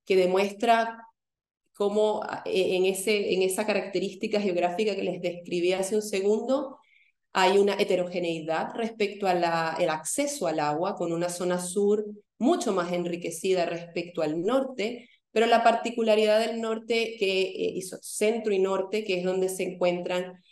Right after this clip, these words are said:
las principales regiones mineras de este país. Por lo tanto, hay un sector productivo deman-, que, que demanda agua, pero que está limitado en su acceso al, a ella.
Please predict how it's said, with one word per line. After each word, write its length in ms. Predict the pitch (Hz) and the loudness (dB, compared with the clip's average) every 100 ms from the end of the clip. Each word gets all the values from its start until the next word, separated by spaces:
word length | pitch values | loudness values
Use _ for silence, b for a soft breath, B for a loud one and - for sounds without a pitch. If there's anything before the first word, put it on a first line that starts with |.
| B | B
las 200 | 202 220 | 2 4
principales 760 | - 240 214 220 220 220 247 240 | 4 2 2 0 2 4 4 0
regiones 560 | 226 - 208 202 208 208 | -2 0 0 0 -2 -2
mineras 640 | 190 185 185 214 139 101 - _ _ | 0 2 2 0 0 -4 -10 _ _
de 160 | 160 160 | -4 -2
este 200 | 156 165 | -2 -4
país. 460 | 160 143 196 254 - _ _ - | -4 -2 -4 -6 -14 _ _ -4
Por 160 | 180 | 0
lo 140 | 170 165 | 0 0
tanto, 300 | 180 190 202 | 0 2 2
hay 120 | 190 | 2
un 60 | 190 | 0
sector 440 | 196 - 190 190 | -6 -4 -6 -4
productivo 760 | 196 190 175 - 190 185 180 | -2 -2 -2 -4 -2 0 0
deman-, 560 | 175 165 151 143 147 - | 0 0 0 -4 -6 -8
que, 320 | 185 170 170 | -4 -4 -4
que 100 | - | -2
demanda 580 | 165 160 180 247 262 220 | 0 2 2 2 4 4
agua, 400 | 190 202 240 - - | 4 2 2 -2 -4
pero 180 | 160 160 | -4 -4
que 100 | 156 | -6
está 260 | - 165 | -4 -2
limitado 800 | 175 175 160 175 214 196 165 165 | 0 0 -2 -4 -2 -2 -4 -8
en 100 | 170 | -12
su 140 | 170 151 | -12 -12
acceso 420 | 151 - 156 - | -10 -10 -10 -8
al, 140 | 160 160 | -8 -8
a 100 | 156 | -6
ella. 260 | 147 135 | -4 -6